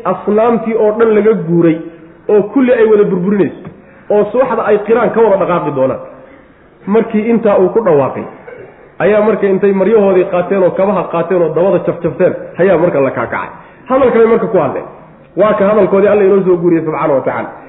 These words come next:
Yacni, waxay la yaaban yihiin Nebiga salawatullahi wasalaamu caleyh mabda ugu yeedhaya ee tawxiidka ah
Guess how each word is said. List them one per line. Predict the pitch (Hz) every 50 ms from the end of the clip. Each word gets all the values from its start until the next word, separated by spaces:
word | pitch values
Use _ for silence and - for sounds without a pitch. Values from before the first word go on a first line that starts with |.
| - - - 208
Yacni, | 233 233 202 220 233
waxay | 247 262 254 254 226 220
la | 220 247 247
yaaban | 247 233 226 220 185 190 262 277 254
yihiin | 226 196 165 135 104 85 - - - - - - - - - - - - - -
Nebiga | 220 247 277 262 262 240 226 -
salawatullahi | - 220 226 240 240 233 226 220 208 -
wasalaamu | 214 220 233 220 202
caleyh | 185 214 214 208 208
mabda | 233 247 196 190 226 214
ugu | 214 214 233 233
yeedhaya | 220 214 214 196 196 202 208 214
ee | 208 202 190
tawxiidka | 196 220 202 185 165 - 220 240 226 - - 175 151
ah | 117 101